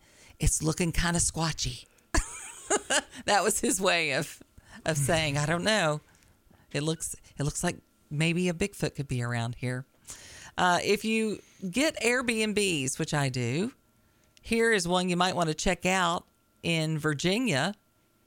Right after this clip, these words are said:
A pirate ship that went on the market earlier this year and looks something like something out of the Goonies is now a short-term vacation rental in Kalou, Virginia.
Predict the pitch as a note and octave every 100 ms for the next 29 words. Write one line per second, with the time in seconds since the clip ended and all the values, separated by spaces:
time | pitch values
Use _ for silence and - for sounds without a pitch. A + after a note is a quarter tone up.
0 | _ _ _ - C#3+ - A3+ D4 - -
1 | - D#3 E3+ - - F#3 F#3 F3 E3+ F3
2 | F3+ E3 - F#3 G3+ G#3+ F3+ E3+ E3 E3
3 | - G3+ A3+ E3 F3+ - D#3+ E3+ F#3+ -
4 | F#3+ F#3 F3+ E3 E3+ - - - D3+ G3+
5 | F3+ F3 E3+ D#3 D3+ F3 G#3+ G3 D#3+ -
6 | - - - E3 E3 G3 G#3 F3+ - A3
7 | A3 - A3 G3+ G3 F3 E3+ G#3 A#3 -
8 | F3+ D3+ D3 C#3 C#3+ G3 - - - -
9 | E3+ - G3+ G#3 A3 B3 A3 G#3 A#3+ C4+
10 | G#3+ B2 C3